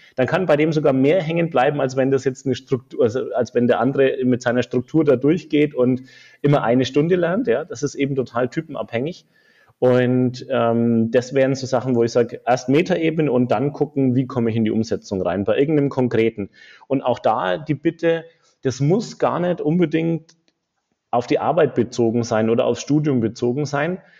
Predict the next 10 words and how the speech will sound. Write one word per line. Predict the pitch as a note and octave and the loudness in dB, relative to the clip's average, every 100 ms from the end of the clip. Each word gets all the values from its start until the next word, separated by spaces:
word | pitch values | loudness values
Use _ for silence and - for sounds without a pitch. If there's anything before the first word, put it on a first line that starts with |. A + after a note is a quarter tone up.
| _ - _ | _ -20 _
sondern | - C3+ C#3 C#3 C#3 | -2 0 2 0 0
wenn | C3 C3+ | 0 0
dich | C#3 B2+ - - | -2 -4 -12 -4
irgendein | D3 G#3 G#3 C3+ C3+ B2+ C3 | 0 0 -2 -4 -4 -6 -6
Thema | - C3+ E3+ F3 E3+ B2+ | -4 -2 -2 -6 -8 -6
wirklich | A#2+ C#3+ D3 D3 - | 0 0 0 -4 -2
reizt, | A#2 A2 D#3+ - C3 | 0 2 0 -2 -4
wo | C3 | -2
du | B2 | 0
sagst, | C#3 C3 - - | -2 -2 -6 -20